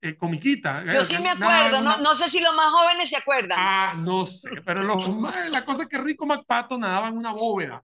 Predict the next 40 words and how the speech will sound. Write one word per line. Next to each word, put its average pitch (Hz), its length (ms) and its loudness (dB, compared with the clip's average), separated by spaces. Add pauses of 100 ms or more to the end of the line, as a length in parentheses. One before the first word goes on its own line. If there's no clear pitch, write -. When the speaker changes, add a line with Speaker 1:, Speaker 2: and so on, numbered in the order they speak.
(100)
Speaker 1:
de 165 220 -6
puro 190 300 -4
dinero. 143 340 -6 (140)
Exactamente 233 600 -6
lo 233 100 -6
que 226 80 -8
podría 165 320 -8
pasar 160 340 -6 (340)
cuando 262 340 -2
llegan 170 460 -4 (440)
los 170 220 -2
seis 139 140 -8
mil 151 160 -6
millones. 156 320 -8
Claro, 160 280 -4
si 135 60 -20
llegan 165 200 -8
mil 214 160 -8
quinientos, 262 460 -6 (160)
la 151 100 -8
bóveda 185 360 0
no 196 100 -4
es - 80 -10
tan 208 120 -4
alta. 247 300 -4 (220)
Si 127 80 -20
llegan 233 220 -6
los 240 120 -6
seis 262 140 -4
mil, 214 280 -4 (320)
obviamente, 190 640 -6 (300)
prácticamente 175 500 -4
estás, 160 220 -6 (220)
eh, 139 160 -18
nadando 135 320 -8
en 170 60 -4
una 175 120 -4
piscina 156 240 -8
bastante 147 560 -8
llena. - 160 -20